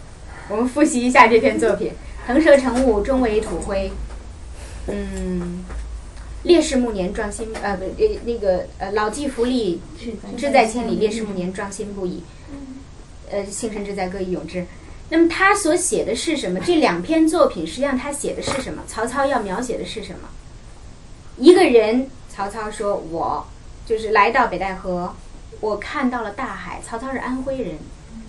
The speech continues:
Speaker 1: 而他多年征战，虽然征战南北，但他面对大海的机会是很少的。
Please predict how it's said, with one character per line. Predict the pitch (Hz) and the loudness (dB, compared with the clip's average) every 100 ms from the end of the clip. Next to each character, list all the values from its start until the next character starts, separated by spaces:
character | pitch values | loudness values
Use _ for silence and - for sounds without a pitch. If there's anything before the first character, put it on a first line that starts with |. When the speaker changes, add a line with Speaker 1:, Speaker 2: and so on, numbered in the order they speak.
| - | -2
Speaker 1:
而 | 233 262 | 0 0
他 | 294 | -2
多 | 294 330 330 | -2 0 0
年 | 254 220 | 0 -4
征 | 247 262 254 | -2 0 0
战， | 247 185 | -2 -6
虽 | 180 269 | -6 -4
然 | 214 240 | -4 -4
征 | 262 262 | -6 -4
战 | 254 208 180 | -4 -6 -6
南 | 180 | -6
北， | 196 180 | -8 -8
但 | 208 | -10
他 | 226 | -6
面 | 247 285 277 | -2 -2 -2
对 | 240 - | -2 -4
大 | - | -4
海 | 277 - - - | -8 -8 -10 -10
的 | 175 | -10
机 | 214 | -12
会 | 214 190 | -12 -10
是 | 185 180 | -10 -10
很 | 180 180 | -10 -10
少 | 185 185 | -10 -10
的。 | - | -10